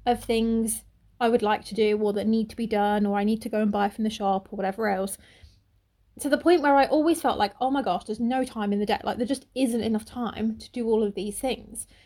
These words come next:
And I found it really, like, heavy and overwhelming. So let's say I got up on a Monday morning, I would have, like, ten different lists of things that I should be doing. And I would find it difficult to prioritise what to focus on, or,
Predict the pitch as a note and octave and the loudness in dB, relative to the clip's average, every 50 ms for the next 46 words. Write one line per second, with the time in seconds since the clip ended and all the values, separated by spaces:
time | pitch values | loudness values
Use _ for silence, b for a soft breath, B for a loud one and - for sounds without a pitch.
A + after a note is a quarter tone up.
0 | b b b b _ B3+ B3+ C4 C4 C#4+ C#4+ D#4+ E4 E4+ D#4 D#4+ E4 C#4+ C#4+ B3+ | b b b b _ -2 -2 -2 0 0 0 0 0 0 0 0 0 2 2 0
1 | - - - - - - A3 A3 - F#3 B3+ D4 - - A#3+ - - A3 A3+ A3 | -2 -4 -8 -14 -10 -10 -10 -6 -4 -4 -4 -2 -4 -4 -6 -2 2 2 2 2
2 | G#3+ G3+ G#3 G3 G3 G3 G#3+ A3+ C#4 D#4+ D4+ - - B3+ B3 C4 B3+ B3+ - _ | 2 0 -2 -4 -2 -2 0 0 0 0 -2 0 0 2 2 2 2 0 -8 _
3 | _ _ _ _ _ - _ _ _ - _ _ _ - - - - - - B3+ | _ _ _ _ _ -20 _ _ _ -20 _ _ _ -2 0 0 0 2 2 4
4 | B3+ B3 A#3+ A#3+ - - G#3 - A3 G#3 G#3+ G#3+ G#3+ G#3 G3 G3+ G#3+ C4+ D#4+ C#4+ | 4 4 4 2 0 0 -2 -4 -2 0 0 0 0 0 0 0 0 2 2 2
5 | G3 - - - D4+ D#4+ B B B B B B B B - B3+ C4+ C#4+ D#4 - | 0 0 -2 -2 -2 -2 B B B B B B B B 6 8 8 8 6 2
6 | - C#4+ A#3+ A#3+ A#3 A3 A3 G#3+ - - - - - C4+ D#4+ F4+ F4+ F4 E4 - | 2 0 0 2 2 2 2 0 -2 -8 -18 -10 -4 0 0 2 2 2 0 0
7 | - A#3+ A3 A#3 B3 B3 A#3 - - - A3+ A3 A3 - B3 A#3 A#3 A3 A3 - | -4 -4 -2 0 -2 -2 -2 -6 -6 -6 -6 -6 -2 0 0 2 2 2 0 0
8 | - A3 G#3 - - G#3 - G#3 G#3 G#3 A#3+ G#3+ - - - A#3 C#4 C#4+ b b | -2 -2 -4 -4 -8 -8 -6 -6 -2 0 0 0 0 -2 -2 -2 -2 -2 b b
9 | b b b b b b _ _ A#3+ A#3+ A#3+ A#3+ A#3+ A#3+ B3 B3 - - - B3 | b b b b b b _ _ 2 2 4 4 4 4 4 2 0 0 2 6
10 | B3 B3 B3 B3+ C#4 C4+ C4 C4+ C#4 - - B3+ A3+ - - C4 A#3+ - - - | 8 8 8 6 2 2 2 2 0 -2 -6 -10 -12 -12 -4 -4 -4 -4 -4 -6
11 | B3+ A#3+ A#3 A3+ G#3+ - - A3 A3 A3+ A3+ A#3 A#3 - A#3+ A3 G#3 G3+ G#3 G#3 | -6 -4 -4 -4 -6 -4 -4 -2 0 2 0 0 -2 -4 -6 -2 0 2 2 2
12 | G#3 G#3 - F#3+ - - - - C#4 C#4 C4+ - - C#4 B3 A#3+ A#3+ A#3+ A#3+ A#3 | 0 -2 -6 -12 -12 -12 -4 -2 -2 -2 -2 -2 -2 0 2 4 4 4 2 2
13 | A3+ - - G3+ G3 G3 G3+ G3+ G#3 | 0 0 2 2 4 4 4 2 2